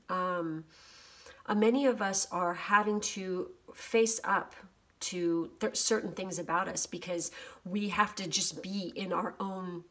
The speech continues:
space and our own skin and find ways to entertain ourselves and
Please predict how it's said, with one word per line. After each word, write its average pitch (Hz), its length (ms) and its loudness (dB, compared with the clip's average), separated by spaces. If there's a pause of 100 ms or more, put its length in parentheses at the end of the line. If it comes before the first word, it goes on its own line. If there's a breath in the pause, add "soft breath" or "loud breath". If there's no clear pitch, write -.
(120)
space - 760 2 (440 loud breath)
and 175 640 -2
our 180 220 -2
own 190 240 -6
skin 196 680 0 (300 loud breath)
and 175 180 -4
find 185 360 0
ways 185 420 0
to - 180 -8
entertain 190 520 -4
ourselves 196 840 -2
and 170 600 -6